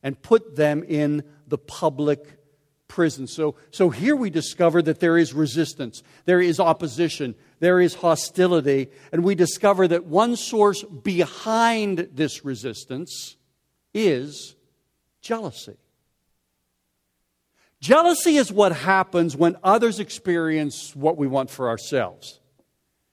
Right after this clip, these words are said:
So the apostles are here experiencing the power of God, and as a result of the power of God, it is reported in Acts chapter five that they had the esteem of the people.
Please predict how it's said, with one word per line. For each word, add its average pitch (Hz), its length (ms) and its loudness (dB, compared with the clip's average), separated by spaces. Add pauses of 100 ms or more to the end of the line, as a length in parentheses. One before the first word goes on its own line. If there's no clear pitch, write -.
(640)
So - 160 4
the 196 120 2
apostles 208 720 0
are 156 200 2
here 202 380 0
experiencing 214 840 -4
the 156 80 0
power 220 600 2
of 180 120 -2
God, 202 340 4
and 185 140 -2
as 170 140 0
a 170 40 -4
result 185 420 0
of 196 60 -14
the 165 80 -10
power 151 380 0
of 131 100 -6
God, 151 220 2
it 143 120 -6
is 117 140 -12
reported 151 560 -2 (240)
in 160 140 2
Acts 151 240 -2
chapter 151 260 0
five 190 380 2
that 151 100 -10
they 165 140 0
had 160 240 -2 (220)
the 170 120 2
esteem 214 800 -2
of 165 380 0
the 151 60 -12
people. 123 560 -10